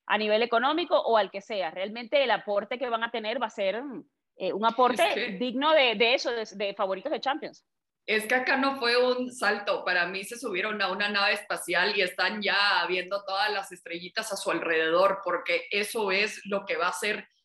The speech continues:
Speaker 2: este
Speaker 1: Ujú.
Speaker 2: equipo de París. Ahora, así lo vemos en este momento. Otra cosa es verlos jugar.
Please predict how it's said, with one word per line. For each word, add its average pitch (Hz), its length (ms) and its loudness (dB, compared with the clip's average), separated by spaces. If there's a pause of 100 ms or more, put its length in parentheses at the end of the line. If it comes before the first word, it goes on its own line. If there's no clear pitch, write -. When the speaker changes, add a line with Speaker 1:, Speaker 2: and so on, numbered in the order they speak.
(180)
Speaker 2:
este 214 220 0
Speaker 1:
Ujú. 277 80 -2
Speaker 2:
equipo 214 640 0
de 196 120 2
París. - 560 -4
Ahora, 185 380 4 (100)
así 160 260 -6
lo 196 120 -2
vemos 220 340 -4
en 165 100 -6
este - 180 -14
momento. 208 600 -6 (400)
Otra 190 420 -2
cosa 196 240 -4
es 180 140 -2
verlos 175 340 -2
jugar. 185 420 -2